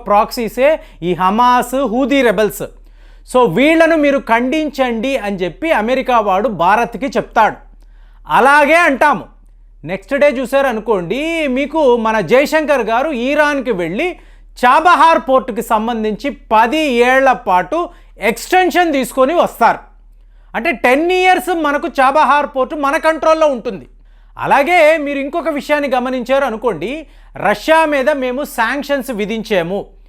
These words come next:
So, రష్యా యుక్రెయిన్ పైన ఇలా విరుచుకుపడడం,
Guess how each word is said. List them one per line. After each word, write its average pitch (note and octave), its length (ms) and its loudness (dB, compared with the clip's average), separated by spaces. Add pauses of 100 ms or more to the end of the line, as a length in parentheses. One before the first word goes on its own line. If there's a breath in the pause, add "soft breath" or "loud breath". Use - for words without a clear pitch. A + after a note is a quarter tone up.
(300)
So, G#3+ 80 0 (160)
రష్యా C#4 400 0 (200)
యుక్రెయిన్ C4 520 0
పైన G#3 220 -2 (100)
ఇలా G#3 100 -2 (100)
విరుచుకుపడడం, A3+ 680 -2